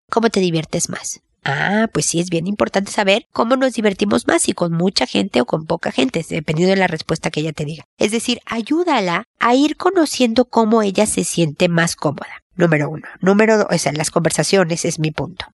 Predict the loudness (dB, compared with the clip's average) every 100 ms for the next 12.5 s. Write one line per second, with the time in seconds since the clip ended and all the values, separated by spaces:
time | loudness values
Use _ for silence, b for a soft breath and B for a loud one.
0 | _ 0 2 4 4 4 2 0 -14 _
1 | 0 2 2 2 2 2 0 0 0 0
2 | -2 -2 -2 0 -2 -4 -2 -2 -2 0
3 | 0 -2 -10 _ 0 2 2 2 2 0
4 | 0 -2 -2 -8 -4 2 4 4 2 0
5 | 0 2 2 2 0 -2 -2 -10 _ 2
6 | 2 0 0 0 0 2 0 0 -2 -2
7 | -8 -8 -8 -6 -4 -2 -2 0 -2 -2
8 | -2 0 0 0 0 0 0 0 -2 -8
9 | _ 0 2 4 2 2 0 0 0 0
10 | -2 -2 -10 -2 0 0 -2 -4 -4 -4
11 | -8 -10 _ -2 0 0 -4 -4 -4 -4
12 | -4 -6 -8 -10